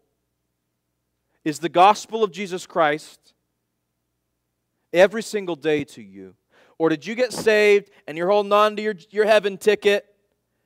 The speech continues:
and you're good to go now? And you can think about Jesus when,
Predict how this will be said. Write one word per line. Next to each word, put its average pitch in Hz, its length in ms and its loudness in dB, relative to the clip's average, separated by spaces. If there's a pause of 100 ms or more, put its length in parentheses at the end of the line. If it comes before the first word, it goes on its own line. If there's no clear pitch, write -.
(180)
and 156 120 -12
you're 185 120 -6
good 190 240 -2
to 220 40 -12
go 185 280 4
now? 123 300 -4 (920)
And 147 140 -12
you 196 100 -6
can 240 140 -6
think 254 200 0
about 247 260 10
Jesus 220 440 -8
when, 220 260 -6